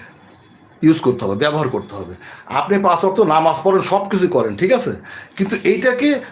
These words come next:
আপনি যদি দুনিয়ার কোনো কাজে ইউজ করেন, তার মানে আপনি ভণ্ড। যেরকম আপনার মনে করেন আমাদের যে সমস্ত রাজনীতিবিদরা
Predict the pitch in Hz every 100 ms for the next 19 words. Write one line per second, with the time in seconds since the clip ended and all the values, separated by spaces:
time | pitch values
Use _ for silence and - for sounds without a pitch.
0 | - - 175 202 202 208 208 127 147 208
1 | 247 214 190 143 135 131 131 190 156 190
2 | 202 156 143 185 208 180 208 180 156 113
3 | 104 87 - - _ _ - - - -
4 | 104 247 254 - - - - - 143 180
5 | 190 185 170 175 175 165 185 208 196 151
6 | 165 175 170 185 208 202 - - - 151
7 | 190 208 175 127 117 123 202